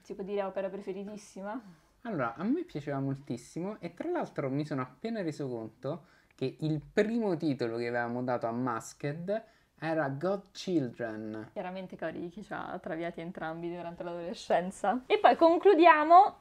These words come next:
Speaker 1: con due autori che sanno disegnare le mani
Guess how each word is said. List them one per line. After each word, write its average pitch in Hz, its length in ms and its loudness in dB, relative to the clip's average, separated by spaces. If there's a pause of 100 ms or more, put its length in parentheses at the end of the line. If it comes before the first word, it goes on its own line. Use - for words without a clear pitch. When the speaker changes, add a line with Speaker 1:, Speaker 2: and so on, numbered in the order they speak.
(120)
Speaker 1:
con 277 600 8
due 302 160 4
autori 294 680 6
che 247 120 0
sanno 339 400 0
disegnare 226 840 2
le 220 180 2
mani 247 540 6